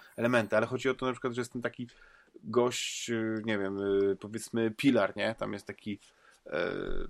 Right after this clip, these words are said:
szczupły, wy-, taki smuk wyciągnięty gość, który ma po prostu, y, y, bardzo długie ręce, no i te ręce oczywiście są, y, w-, cybernetycznie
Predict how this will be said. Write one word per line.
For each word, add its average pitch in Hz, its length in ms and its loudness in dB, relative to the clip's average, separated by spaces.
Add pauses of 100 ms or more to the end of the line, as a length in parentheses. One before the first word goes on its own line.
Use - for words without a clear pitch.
(600)
szczupły, 139 600 4
wy-, 117 600 0
taki - 240 -6
smuk 139 420 -2
wyciągnięty 120 800 0
gość, 117 340 6
który 127 140 -2
ma 123 160 -2
po 120 120 -6
prostu, 123 600 0 (540)
y, 107 720 0 (640)
y, 95 420 0
bardzo 127 280 2
długie 127 260 0
ręce, 123 600 2
no 147 100 -2
i 147 80 -2
te 143 120 -2
ręce 139 280 0
oczywiście 120 440 -4
są, 113 420 0
y, 107 200 -6 (760)
w-, - 360 -12
cybernetycznie 110 960 -2